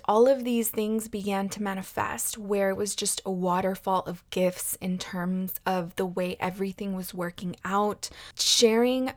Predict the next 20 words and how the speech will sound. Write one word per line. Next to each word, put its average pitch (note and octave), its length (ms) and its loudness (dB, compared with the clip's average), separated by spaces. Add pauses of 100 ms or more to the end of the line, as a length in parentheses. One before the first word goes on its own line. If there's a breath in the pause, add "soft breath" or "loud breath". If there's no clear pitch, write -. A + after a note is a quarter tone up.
my G#3+ 220 2
vulnerability G3+ 1200 0
and G3 140 -2
talking G3+ 420 -2
about G3 240 -2
my F#3 140 -4
fear G3 500 0
and G3 180 -2
what F#3+ 220 2
I G3 100 0
was F#3+ 180 -4
experiencing G#3+ 1200 0
with G3+ 460 2 (100)
a G3 300 -2 (220 loud breath)
safe, - 640 0 (160)
protected G3 640 -6
space G3 520 0
with G3 240 -2
a F3+ 80 -2
tribe G3+ 640 0